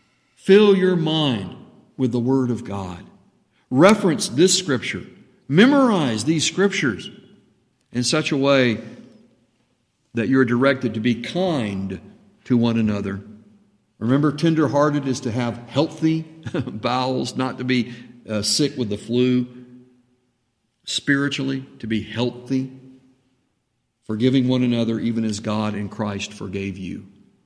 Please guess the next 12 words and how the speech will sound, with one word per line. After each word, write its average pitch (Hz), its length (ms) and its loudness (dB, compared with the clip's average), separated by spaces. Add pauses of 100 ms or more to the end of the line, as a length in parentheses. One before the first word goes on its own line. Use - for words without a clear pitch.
(1500)
Contemplate 165 520 -2
what 123 140 -4
that 123 200 -2
means. 90 420 -12 (640)
We 156 120 0
know 180 160 0
God's 135 320 -4
forgiveness. 110 600 -8 (1200)
But 120 140 -6
here 170 240 6
Paul 147 300 -2
says, 120 420 -2